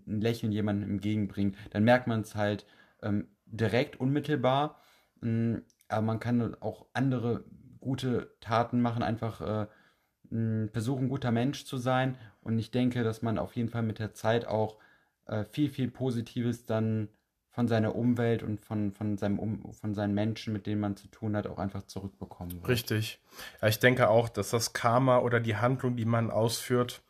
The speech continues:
Speaker 2: ähm, quasi für eine aktive Kraft steht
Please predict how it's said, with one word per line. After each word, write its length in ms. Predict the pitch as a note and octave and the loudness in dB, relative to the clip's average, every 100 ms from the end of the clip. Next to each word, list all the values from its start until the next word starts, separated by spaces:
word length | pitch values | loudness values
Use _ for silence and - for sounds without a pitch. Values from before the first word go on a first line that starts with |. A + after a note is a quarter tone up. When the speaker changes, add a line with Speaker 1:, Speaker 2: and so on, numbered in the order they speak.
| - - - _ A2+ | -20 -20 -20 _ 8
Speaker 2:
ähm, 460 | A#2 A#2 A2+ A2+ | 10 8 4 0
quasi 360 | - A#2+ B2+ C3+ | 4 6 8 6
für 180 | - B2+ | 2 2
eine 280 | B2 B2+ | 4 2
aktive 420 | B2 - E3+ C#3+ C#3 | 0 -2 -4 -2 -4
Kraft 420 | - C#3 - - | 2 2 2 -8
steht 460 | - D3+ F#3+ - | -2 0 0 -2